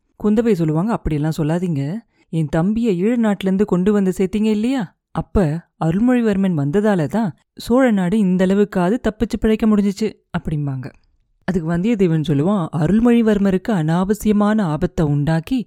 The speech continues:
அவரை கடும் குளிர்காய்ச்சலோட குத்துயிரா கொண்டு வந்து சேர்த்தேன். அதுவும்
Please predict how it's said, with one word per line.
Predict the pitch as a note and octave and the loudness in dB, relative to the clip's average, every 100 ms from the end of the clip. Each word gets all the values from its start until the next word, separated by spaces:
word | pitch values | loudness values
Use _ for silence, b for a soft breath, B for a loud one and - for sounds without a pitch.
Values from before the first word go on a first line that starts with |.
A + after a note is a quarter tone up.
| _ _ | _ _
அவரை | _ E3+ E3 D#3 | _ -2 -2 -2
கடும் | - E3+ G#3+ B3 | -2 0 2 2
குளிர்காய்ச்சலோட | A#3 B3+ B3 E3+ D3 D3 C#3 A#3 E3 | 2 2 2 -2 0 -2 -2 -2 -4
குத்துயிரா | - - - A#3 A#3 B3 | -6 -10 -2 0 2 2
கொண்டு | B3 F3+ E3 | 2 0 2
வந்து | E3+ G#3+ | 0 0
சேர்த்தேன். | F3+ E3+ E3+ - _ _ | -2 -4 -6 -10 _ _
அதுவும் | - D3+ F3+ A3+ D#3 | -2 0 2 2 2